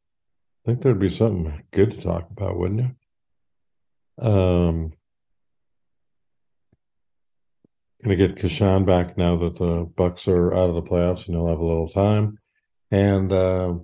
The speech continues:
that'll maybe be our next exciting show. But in the meantime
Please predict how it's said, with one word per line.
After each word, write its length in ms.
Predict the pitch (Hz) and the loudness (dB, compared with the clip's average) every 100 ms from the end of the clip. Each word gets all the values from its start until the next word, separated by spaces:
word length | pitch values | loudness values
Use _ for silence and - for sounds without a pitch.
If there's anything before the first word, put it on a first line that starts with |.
| - | -6
that'll 420 | - 92 90 85 - | 0 2 2 -2 -2
maybe 240 | 95 90 87 | 0 0 0
be 180 | 87 | 0
our 180 | 82 82 | 0 0
next 760 | 82 87 90 92 - - - - | -2 0 0 -2 -8 -18 -18 -8
exciting 580 | 101 101 - 85 82 80 | -6 -6 -2 -2 -2 -6
show. 300 | - 85 80 | -6 -6 -6
But 180 | 82 92 | -2 0
in 100 | 110 | 2
the 80 | 113 | 2
meantime 580 | 104 98 101 98 92 | 2 2 0 0 -4